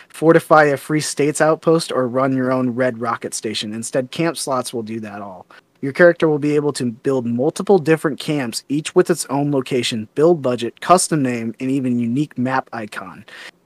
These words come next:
While you are only able to have one active camp at a time on whatever server you're on, you can easily switch among the new camp builds w-, uh, with the new widget that they're adding,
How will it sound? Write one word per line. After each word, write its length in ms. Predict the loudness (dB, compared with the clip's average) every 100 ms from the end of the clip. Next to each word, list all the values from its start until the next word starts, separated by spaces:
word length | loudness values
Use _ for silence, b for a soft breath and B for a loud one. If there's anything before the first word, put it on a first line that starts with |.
| _
While 560 | -2 6 10 12 12 8
you 400 | 4 4 4 0 -6
are 340 | -4 -2 -2 -2
only 360 | 4 6 6 6
able 260 | 2 4
to 160 | 0 0
have 300 | 0 -2 -2
one 320 | -2 0 0
active 420 | 0 -6 -4 -8
camp 380 | -6 -4 -4 -6 -4
at 160 | -2
a 60 | -2
time 560 | -4 -4 -2 -2 -4 -4
on 420 | -6 -4 -2 -4 -4
whatever 340 | -4 -4 -4
server 420 | -4 -2 -2 -4
you're 220 | -8 -8
on, 260 | -8 -10 -14 B B B
you 120 | -4
can 140 | -2
easily 400 | 2 2 4 0
switch 320 | 0 2 2 4
among 500 | 2 2 2 2 0
the 80 |
new 240 | 0 0 -2
camp 400 | -4 -6 -6 -4
builds 400 | -4 -4 -6 -14 B B
w-, 280 | -10 -10 -10 -6
uh, 340 | -4 -4 -4 -4
with 220 | -6 -4
the 60 | -2
new 220 | 2 2
widget 520 | 2 2 4 2 0
that 120 | -4
they're 160 | -4 -6
adding, 460 | -6 -8 -8 -12